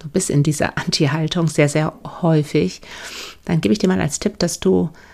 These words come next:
versuchst mal regelmäßig deine Gewohnheiten, kleine Gewohnheiten wirklich zu ändern, ne? Trink den Kaffee mal schwarz, wenn du den mal mit Milch getrunken hast, oder steh mal eine Stunde eher auf als sonst. Also dadurch verbinden sich sozusagen deine Synapsen im Gehirn nochmal neu.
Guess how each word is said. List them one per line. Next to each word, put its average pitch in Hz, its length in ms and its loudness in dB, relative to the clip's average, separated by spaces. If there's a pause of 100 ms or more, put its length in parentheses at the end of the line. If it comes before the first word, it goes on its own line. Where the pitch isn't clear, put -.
(520)
versuchst 202 500 -2
mal 180 260 4
regelmäßig 170 920 0
deine 175 200 2
Gewohnheiten, 165 680 4
kleine 202 540 6
Gewohnheiten 160 720 2
wirklich 160 300 -4
zu - 120 -6
ändern, 156 540 0
ne? 196 180 -2
Trink 214 220 2
den 170 160 2
Kaffee 170 260 -2
mal 156 160 2
schwarz, 156 480 -2
wenn 175 60 0
du 165 80 0
den 160 160 -2
mal 156 80 -2
mit - 120 -4
Milch 170 200 -2
getrunken - 500 -4
hast, 151 380 -4
oder 175 320 -4 (1300)
steh 254 160 6
mal 226 100 10
eine 185 120 6
Stunde 185 300 2
eher 180 360 4
auf 160 240 0
als 165 240 -2
sonst. 170 580 -2
Also 180 240 2
dadurch 180 440 0
verbinden 214 500 6
sich 180 200 4
sozusagen 180 500 2
deine 175 160 6
Synapsen 185 440 2
im 165 140 4
Gehirn 175 520 6
nochmal 156 420 4
neu. 160 400 4